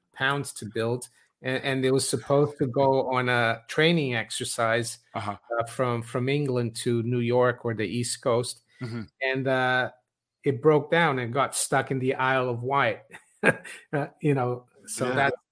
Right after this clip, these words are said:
Speaker 1: that's how well the, uh, Royal Navy, you know, has gone from ruling the waves to
Speaker 2: Mm-hmm.
Speaker 1: not being to, uh, cruise the waves.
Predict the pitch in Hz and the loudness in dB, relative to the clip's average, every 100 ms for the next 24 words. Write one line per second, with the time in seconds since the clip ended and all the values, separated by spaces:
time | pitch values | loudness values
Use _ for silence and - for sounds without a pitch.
0 | _ 165 175 175 165 151 143 135 135 131 | _ 4 6 8 8 10 8 6 2 0
1 | 131 123 117 131 127 123 120 127 123 123 | 0 0 0 -2 0 -2 -2 -2 -2 -4
2 | 120 123 117 117 113 131 123 - 120 117 | -4 -4 -2 -2 -2 -4 -4 -4 -4 -2
3 | 123 156 160 151 135 120 127 147 175 175 | 4 6 6 4 2 0 2 2 0 -4
4 | - 139 127 120 117 - _ _ _ - | -6 -2 0 0 -4 -10 _ _ _ -12
5 | 135 139 143 123 139 139 135 - 127 127 | 0 2 2 2 2 2 -2 0 2 2
6 | 123 120 117 - _ _ _ - - 196 | 2 2 0 -2 _ _ _ 0 8 10
7 | 196 151 120 110 98 92 98 - - | 10 6 0 0 -2 -4 -8 -12 -12